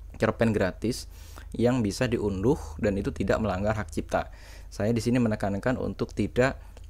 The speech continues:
eh, apa namanya, tidak mengunduh novel atau cerpen atau kumpulan cerpen secara ilegal, yang kemudian hal itu akan berakibat terlanggarnya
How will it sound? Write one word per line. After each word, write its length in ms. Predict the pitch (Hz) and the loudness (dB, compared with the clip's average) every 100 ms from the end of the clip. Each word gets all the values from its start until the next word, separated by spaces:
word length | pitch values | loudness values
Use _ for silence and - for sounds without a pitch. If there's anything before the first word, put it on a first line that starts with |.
| - | -2
eh, 400 | 107 104 101 95 | 2 4 4 2
apa 220 | 73 80 | 0 0
namanya, 380 | 104 98 104 127 | 0 0 -2 -2
tidak 500 | - 98 101 85 - - - - - - - - - | -2 0 2 0 -4 -14 -14 -14 -14 -14 -16 -16 -4
mengunduh 560 | 110 117 113 107 107 113 - | 4 4 6 6 4 2 0
novel 400 | 107 98 - 123 | 0 0 2 2
atau 480 | 107 110 107 90 - - | 4 2 2 2 -4 -4
cerpen 400 | 113 - 101 98 107 | -2 0 2 2 0
atau 160 | 113 | 0
kumpulan 400 | 143 151 127 113 | 2 2 2 2
cerpen 400 | 104 - 92 113 - - - | 0 0 0 0 -4 -8 -8
secara 400 | - - 120 107 | -8 -2 0 2
ilegal, 480 | 107 98 92 104 127 | 0 0 2 4 4
yang 160 | 120 101 | 0 -2
kemudian 400 | 104 95 104 123 | -2 0 0 0
hal 160 | 107 | -2
itu 240 | 104 - 127 | -2 0 0
akan 160 | 113 | 0
berakibat 720 | 101 101 95 95 95 135 - - | 0 0 0 -2 0 0 0 -2
terlanggarnya 880 | 110 107 104 101 101 95 120 147 | 0 0 0 2 0 2 0 0